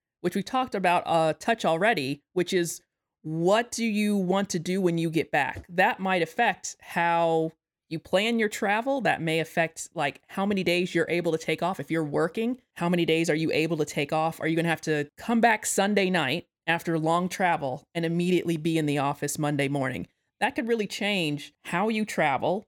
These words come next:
and what you even do on Sunday, like, how much you wanna try to fit in. Thinking about those goals and planning what you wanna get out of the convention, you also have to kinda think, what do you wanna come back to? We said we both like coming back to a pretty clean house because it's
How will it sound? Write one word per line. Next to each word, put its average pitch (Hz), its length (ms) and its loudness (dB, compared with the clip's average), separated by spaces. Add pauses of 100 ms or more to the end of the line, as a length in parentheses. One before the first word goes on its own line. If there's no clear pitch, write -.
(140)
and 160 580 0
what 151 440 0
you 170 140 -2
even 160 240 0
do 165 260 2
on 139 160 -2
Sunday, 143 800 0
like, 143 240 0
how 170 240 -4
much 160 200 -2
you 160 100 -2
wanna 151 180 0
try 151 200 -2
to 143 60 -4
fit 143 240 -2
in. 135 260 -2 (220)
Thinking 240 220 2
about 165 220 4
those 139 140 0
goals 226 300 2
and 170 100 -2
planning 185 320 0
what 175 200 0
you 165 80 -2
wanna 170 160 0
get 139 140 -2
out 175 120 2
of 190 60 -2
the 160 80 -2
convention, 147 520 -2
you 156 140 2
also 190 240 2
have 151 120 0
to 156 60 -4
kinda 151 280 -6
think, 143 340 -8 (140)
what 170 340 2
do 170 80 -4
you 160 100 0
wanna 147 160 0
come 147 200 -4
back 135 260 0
to? - 120 -10
We 151 120 0
said 151 300 0 (120)
we 226 140 4
both 170 240 4
like 160 180 2
coming 156 300 0
back 151 240 4
to 143 140 -2
a 139 40 -2
pretty 160 220 -4
clean 165 380 -4
house 151 360 -2
because 143 220 -4
it's - 260 -8